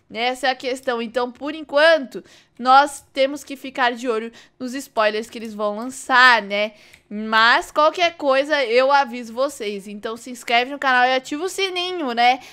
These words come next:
Ativa o sininho pra você saber quando lançar vídeo novo, que é muito importante pra você não perder e ficar por dentro de tudo,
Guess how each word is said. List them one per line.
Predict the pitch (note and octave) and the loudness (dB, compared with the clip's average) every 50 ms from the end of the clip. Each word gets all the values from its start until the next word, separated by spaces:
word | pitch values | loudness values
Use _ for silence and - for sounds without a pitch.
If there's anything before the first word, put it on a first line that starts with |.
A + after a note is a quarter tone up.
| - _ | -12 _
Ativa | - C4 C#4 C#4 - D#4+ D4+ D#4+ | 2 4 4 4 0 -6 -10 -10
o | |
sininho | D#4 - D#4 D#4 D#4 | -12 -12 -10 -10 -8
pra | D4+ D#4 D4+ | -4 -2 -2
você | C4+ D4 D4+ - D4 | -2 -2 -6 -8 -10
saber | D4 - D#4 D4 C4 B3+ B3 B3+ B3+ - - _ _ | -4 -2 0 0 2 0 -2 -2 -4 -10 -20 _ _
quando | - C#4 D4 D4+ D#4 | 0 0 0 0 0
lançar | D#4 D#4 D4+ D4+ - D4+ C4+ C4 | -2 -2 -2 -2 2 2 2 2
vídeo | A#3+ C4+ B3 D4 D4+ | 2 -2 -6 -6 -6
novo, | C#4+ C4 B3+ B3+ A#3 B3 B3+ - - _ _ _ | 0 2 2 2 2 -2 -8 -14 -20 _ _ _
que | - D4+ | 0 2
é | D#4 D4+ | 2 2
muito | C4+ B3 A#3 A3+ A3 G#3+ A3 G#3+ G#3 B3 | 2 0 -6 -8 -10 -10 -12 -12 -14 -14
importante | A3+ - D#4 D#4+ D#4 D#4 D#4+ - D#4 D4+ D4 B3+ A3 - C4 | -6 0 2 2 2 2 4 4 4 4 4 0 -4 -10 -10
pra | - A#3+ A#3 | -6 -6 -6
você | A#3 B3 B3+ - B3+ | -4 -6 -8 -8 -8
não | A#3 A#3+ A#3+ | -8 -8 -10
perder | A#3 - D4+ D#4 D4 C#4 A3 G#3+ B3 B3 C4 | -8 0 2 2 2 2 2 0 2 2 2
e | C4+ | 0
ficar | C4 B3+ B3 - C4+ B3+ B3 | -4 -10 -8 0 0 0 0
por | B3 - C#4 A#3 | 0 -2 -8 -6
dentro | G#3 A#3 A3+ A3 - A#3 A#3 | -4 -4 -6 -6 -8 -10 -8
de | B3 D#4 E4+ | -8 -8 -8
tudo, | - - D#4+ D#4+ C#4 D4+ D#4 | -8 -8 -6 -6 -4 -6 -8